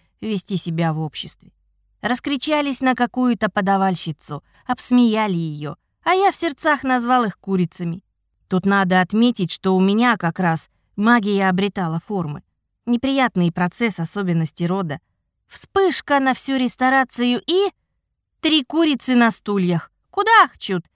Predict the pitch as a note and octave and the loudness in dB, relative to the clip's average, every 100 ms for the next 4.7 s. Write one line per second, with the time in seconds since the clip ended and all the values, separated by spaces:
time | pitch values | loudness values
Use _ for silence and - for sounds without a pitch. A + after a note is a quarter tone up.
0 | _ _ _ F#3+ F#3 E3+ F#3 F3 G#3+ C4+ | _ _ _ -2 0 2 2 2 2 2
1 | B3 A3 F#3+ G3 F3+ - D#4+ - G#3+ G3+ | 2 -2 -2 -2 -4 -2 -2 -2 -2 0
2 | F#3+ F#3 F#3 E3+ E3+ - G#3+ D4 A#3+ F3 | 0 0 0 0 0 -2 0 0 2 0
3 | E3+ E3+ G3+ F#3+ F3+ E3+ _ _ B3 B3 | -2 -4 0 2 0 -2 _ _ -2 0
4 | F3+ E3 F3 A3 G3 C#3 | 0 0 0 2 0 -2